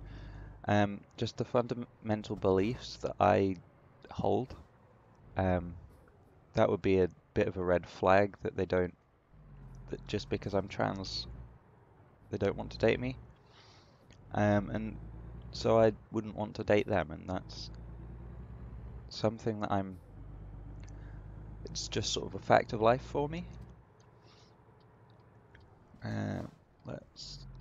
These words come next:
wait for the lights here. It's only just changed.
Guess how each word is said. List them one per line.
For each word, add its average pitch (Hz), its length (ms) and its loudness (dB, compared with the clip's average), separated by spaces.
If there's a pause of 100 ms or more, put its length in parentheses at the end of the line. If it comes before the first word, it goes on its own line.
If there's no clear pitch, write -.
(580)
wait 110 260 -4
for - 140 -8
the 92 60 0
lights 92 360 0
here. 113 220 -6 (3250)
It's - 140 -10
only 92 220 -2
just - 200 -10
changed. - 440 -4